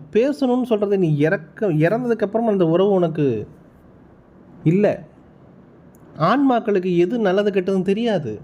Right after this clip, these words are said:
எல்லாமே புண்ணிய லோக ஆன்மாக்களா இருக்கிறதுக்கான வாய்ப்புகளே இல்ல.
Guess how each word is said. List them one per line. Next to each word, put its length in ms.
எல்லாமே 560
புண்ணிய 280
லோக 340
ஆன்மாக்களா 460
இருக்கிறதுக்கான 560
வாய்ப்புகளே 680
இல்ல. 420